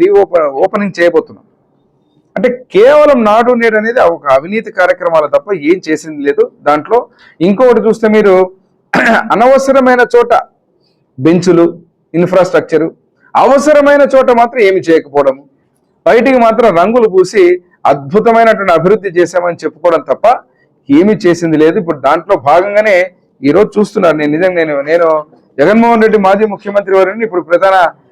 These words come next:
ప్రస్తుత శాసనసభ్యులను అడుగుతున్నా, మీరు నిజంగా కర్నూలు రాయలసీమలో మీరు నిజంగా నాడు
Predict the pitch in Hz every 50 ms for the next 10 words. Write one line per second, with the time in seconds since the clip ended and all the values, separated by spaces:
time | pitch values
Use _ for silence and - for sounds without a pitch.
0 | _ _ - 170 175 - - 214 190 190 - - 185 196 196 214 202 175 202 190
1 | 170 185 185 175 165 165 170 180 - 175 170 175 220 262 - _ _ _ _ _
2 | _ _ _ - 151 160 180 220 254 269 262 247 226 208 240 254 262 262 262 254
3 | 226 - 208 202 214 240 240 233 214 202 196 190 208 220 220 202 - 214 208 190
4 | 165 135 113 - - _ _ _ _ _ _ _ _ _ _ _ _ - 156 185
5 | 220 240 247 240 220 226 202 233 240 240 240 247 240 220 208 208 220 220